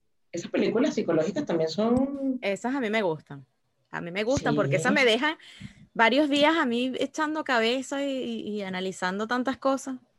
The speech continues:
Speaker 1: Y empiezas a googlear y entonces empiezas a leer y leer y leer y hay mucha gente que tiene diferentes cosas y tiene mu-, sí que es un poquito así como, a ver, pero, pero en serio, este pedo.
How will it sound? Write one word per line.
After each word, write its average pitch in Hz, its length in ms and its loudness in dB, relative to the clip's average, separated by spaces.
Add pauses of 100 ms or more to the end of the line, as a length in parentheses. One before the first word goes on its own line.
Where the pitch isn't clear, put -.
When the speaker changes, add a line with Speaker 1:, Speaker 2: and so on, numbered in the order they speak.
(400)
Speaker 1:
Y 220 120 4
empiezas 214 460 2
a 302 120 0
googlear 202 440 4
y 269 40 2
entonces 254 260 6
empiezas 254 300 2
a 294 60 2
leer 196 300 2
y 269 280 4
leer 196 240 2
y 247 60 2
leer 226 320 0
y 285 100 4
hay 220 100 2
mucha 214 240 4
gente 277 180 4
que 254 100 2
tiene 196 200 2
diferentes 196 520 0
cosas 247 280 4
y 233 80 4
tiene 196 200 2
mu-, 240 180 4 (500)
sí 240 180 4
que 269 80 2
es 240 80 2
un 226 160 2
poquito - 340 -8
así 185 180 -8
como, 190 460 2 (200)
a - 80 -14
ver, 240 160 -2
pero, 143 240 -8 (1120)
pero 160 160 0
en 151 100 -4
serio, 190 460 2
este 156 180 -4
pedo. - 400 2